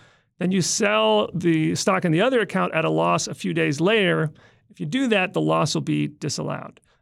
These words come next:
Um, so the whole wash sale period is sixty-one days, really. It's the day you sell the stock, thirty days before, and the thirty days after. And again, you can't try to game this by, you know, buying it in your wife's or your husband's account.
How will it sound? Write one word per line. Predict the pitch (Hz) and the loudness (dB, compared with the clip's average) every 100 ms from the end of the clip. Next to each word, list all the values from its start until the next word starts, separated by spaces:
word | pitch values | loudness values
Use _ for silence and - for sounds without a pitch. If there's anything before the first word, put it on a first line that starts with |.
| - | -10
Um, | 143 120 | -10 -8
so | - 175 | -2 0
the | |
whole | 156 262 240 | 2 0 2
wash | 220 226 - | 2 2 0
sale | 202 180 | 0 -2
period | 165 - 240 214 165 156 165 | -4 -6 -2 0 0 -2 0
is | 180 202 - | 0 2 0
sixty-one | - 294 - 160 151 | -2 -2 -2 -2 -2
days, | 151 165 135 | -4 -6 -4
really. | 151 165 123 139 - _ _ | -2 -2 -4 -8 -14 _ _
It's | - | -10
the | 208 | -6
day | - 185 | 0 0
you | 170 | 2
sell | - 226 | 0 0
the | 226 | 0
stock, | - 233 220 214 | 0 0 0 -2
thirty | - 175 160 | -8 -6 -4
days | 147 147 | -2 -4
before, | 143 147 202 190 185 | -6 -6 -2 0 0
and | - 147 | -2 -6
the | 131 | -6
thirty | - 135 | -8 -6
days | 143 190 | -6 -2
after. | 175 160 165 151 | -2 -2 -4 -4
And | 143 | -4
again, | 147 170 147 | -4 -2 -2
you | 143 | -4
can't | - 185 160 - - - | -6 -4 -4 -8 -20 -8
try | 175 | -4
to | 151 143 | -2 -2
game | 120 170 175 156 | -2 0 0 0
this | 151 147 | 0 -4
by, | 156 151 143 - - | -4 -4 -6 -10 -12
you | 160 | -10
know, | 131 | -8
buying | 123 170 160 156 | -4 -2 0 0
it | 147 | -2
in | |
your | 147 147 | -2 -2
wife's | 139 147 151 - - _ - | -2 0 -2 -4 -6 _ -14
or | 147 | -10
your | 143 131 - | -10 -12 -10
husband's | - 208 156 165 76 | -2 0 0 0 -2
account. | - - - | -4 -8 -14